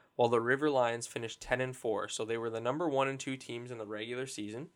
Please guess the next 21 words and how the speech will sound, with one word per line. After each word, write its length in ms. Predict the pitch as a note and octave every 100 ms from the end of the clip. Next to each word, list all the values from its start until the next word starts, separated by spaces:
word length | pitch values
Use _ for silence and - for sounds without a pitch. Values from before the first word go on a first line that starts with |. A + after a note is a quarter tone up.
| _ -
And 160 | C#3
just 160 | E3 -
to 100 | E3+
kind 200 | D#3 D3
of 100 | B2+
paint 160 | D3
a 60 | C#3
picture 320 | C3+ C3 D3+
of 80 | C3
the 100 | A#2+
journey 380 | G#2+ A#2+ D3 B2
both 240 | A2+ A#2
of 80 | A2+
these 160 | A2+ -
teams 320 | A2+ A2 - - - - - A#2+
got 320 | A#2+ C#3 -
to, 260 | - G#2+ A2
to 340 | - - A2
make 280 | A#2 A#2+ A#2+
the 80 | -
finals, 600 | - A#2+ C3+ A2 A#2+